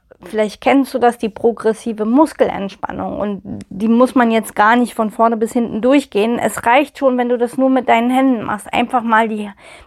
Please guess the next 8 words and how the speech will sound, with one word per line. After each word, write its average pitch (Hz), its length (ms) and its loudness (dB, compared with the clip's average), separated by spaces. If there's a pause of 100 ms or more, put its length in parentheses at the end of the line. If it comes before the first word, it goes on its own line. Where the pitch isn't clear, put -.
beide 269 320 4
Hände, 269 460 4
ich - 180 -6
mach's 214 260 -8
immer 254 300 -2
zur 214 300 -10
gleichen 214 460 -2
Zeit, 226 420 -2